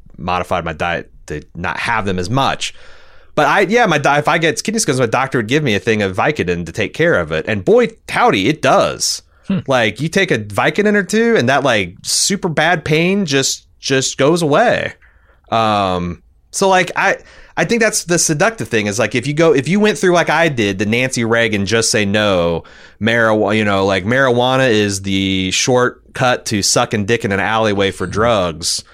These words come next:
Speaker 1: And you try marijuana and you're like, "Well, that's not so bad." And you try cocaine and it's like, "Well, that's not so bad." And you try L S D and it's like, "Well, that's not so bad." And then you try heroin and it's nothing like they've told you it's going to be. And the people that you're,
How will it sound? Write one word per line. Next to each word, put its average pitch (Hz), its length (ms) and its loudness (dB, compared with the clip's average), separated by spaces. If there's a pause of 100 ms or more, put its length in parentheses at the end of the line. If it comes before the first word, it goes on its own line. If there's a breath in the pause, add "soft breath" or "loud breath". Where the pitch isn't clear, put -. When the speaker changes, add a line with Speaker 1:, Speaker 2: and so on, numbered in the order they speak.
(340 soft breath)
Speaker 1:
And 110 220 0
you 107 100 0
try 160 300 0
marijuana 92 640 0
and 90 100 -4
you're 92 80 -4
like, 92 160 -2
"Well, 95 120 -2
that's 175 240 0
not 82 200 -4
so 87 160 -2
bad." 85 400 -2
And 110 80 0
you 98 60 0
try 160 240 0
cocaine 98 560 -4
and 90 40 -2
it's 87 120 -6
like, 92 140 -2
"Well, 95 80 -2
that's 170 260 -2
not 90 180 -4
so 95 140 -4
bad." 90 320 -2
And 110 80 -4
you 101 60 -2
try 139 300 0
L 104 180 0
S 92 180 -4
D 90 320 -6
and 85 80 -4
it's 85 140 -8
like, 90 120 -2
"Well, 95 100 0
that's 98 220 0
not 95 200 -4
so 95 160 -2
bad." 95 160 -4 (340 loud breath)
And 123 160 0
then 143 320 2
you 123 180 0
try 139 260 0
heroin 143 440 2
and 110 140 2
it's 110 100 -4
nothing 143 460 0
like 120 220 0
they've 92 140 -2
told 165 300 0
you 85 160 -4
it's 76 140 -8
going 85 220 -6
to 80 40 -6
be. 92 220 -4
And 90 100 -4
the - 20 -4
people 175 300 -2
that 143 180 -2
you're, 175 200 2